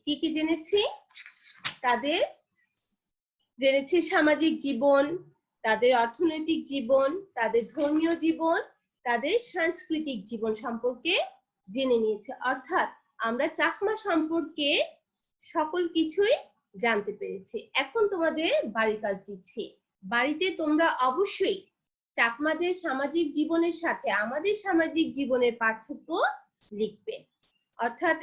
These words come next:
এটাকে যদি আমরা আমাদের, আহ, সৃজনশীল প্রশ্নের গ নাম্বার প্রশ্নটাকে দেখি তাহলে কিন্তু আমরা এটা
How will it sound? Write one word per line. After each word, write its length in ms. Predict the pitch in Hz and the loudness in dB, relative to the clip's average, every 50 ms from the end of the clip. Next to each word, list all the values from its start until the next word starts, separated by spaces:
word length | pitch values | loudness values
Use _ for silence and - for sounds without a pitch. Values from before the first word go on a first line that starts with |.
| - | 0
এটাকে 460 | - 254 240 240 320 330 320 320 370 339 | 2 2 4 4 2 2 2 0 -2 0
যদি 360 | 277 330 - - 330 330 311 | 0 0 0 2 2 4 4
আমরা 600 | 269 240 240 240 247 262 254 254 277 392 587 - - - _ _ _ _ - | 4 2 2 2 2 4 4 6 4 4 2 0 -10 -20 _ _ _ _ -8
আমাদের, 640 | 214 214 220 233 233 226 254 254 277 311 285 - | -6 -2 0 0 2 4 4 4 4 4 2 2
আহ, 460 | 233 226 220 214 214 208 202 190 - | 0 0 2 2 0 0 0 -4 -8
সৃজনশীল 680 | - - 339 302 349 370 381 370 - 403 381 370 349 - | -8 -4 -2 0 2 2 2 2 2 2 2 2 0 2
প্রশ্নের 560 | 285 269 269 269 - - 349 349 330 330 427 - - _ _ _ _ - - 196 | 2 0 0 0 -2 -2 0 2 2 2 0 -2 -8 _ _ _ _ -20 -12 -4
গ 80 | 185 240 254 285 339 | 2 4 4 6 6
নাম্বার 360 | 381 403 392 370 392 392 381 | 4 4 2 2 2 0 0
প্রশ্নটাকে 600 | - 294 320 311 - 349 302 302 294 294 311 285 | 0 -2 -2 -2 -2 -2 0 0 -2 -2 -2 -4
দেখি 600 | 220 240 233 240 - - 359 330 330 453 - - _ _ _ _ - | -2 -2 -2 -4 -4 -2 0 0 0 0 -4 -10 _ _ _ _ -6
তাহলে 300 | 233 233 277 285 285 277 | -4 -2 -2 -2 -4 -4
কিন্তু 300 | 277 294 277 269 277 294 | -6 -6 -6 -2 0 0
আমরা 380 | 262 233 226 233 247 269 254 | 2 2 0 0 0 0 0
এটা 340 | 240 226 220 277 330 440 | 0 0 2 2 2 2